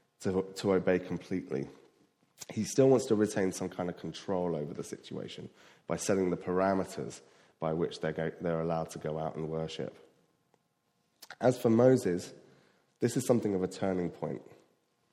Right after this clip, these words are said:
He perhaps begins to see God's method here, that God is not just teaching Pharaoh and the Egyptians, but he's also teaching Moses himself and the Israelites.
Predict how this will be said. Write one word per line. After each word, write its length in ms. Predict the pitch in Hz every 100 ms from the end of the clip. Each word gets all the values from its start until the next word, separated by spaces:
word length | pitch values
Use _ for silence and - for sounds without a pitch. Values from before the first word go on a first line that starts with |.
| _ _ _ _ _ _ _ _ _
He 440 | - 120 117 120 - _ _ -
perhaps 320 | 110 113 -
begins 460 | - 107 120 117 -
to 120 | -
see 300 | - 113 107
God's 320 | 92 90 -
method 440 | 95 92 - 78 -
here, 220 | 80 76 - - - _
that 160 | - -
God 180 | 113 110
is 120 | 107
not 260 | 113 139 120
just 180 | 107
teaching 460 | - - - 92 85
Pharaoh 540 | - 95 90 80 78 -
and 160 | 90
the 80 | 82
Egyptians, 640 | 82 87 - - - - _ _ _ -
but 100 | 85
he's 120 | 92
also 200 | 90 87
teaching 420 | - 85 - 85
Moses 360 | 90 95 95 -
himself 560 | 82 - 90 76 - -
and 180 | 92 85
the 120 | 85
Israelites. 640 | 87 - 82 78 - -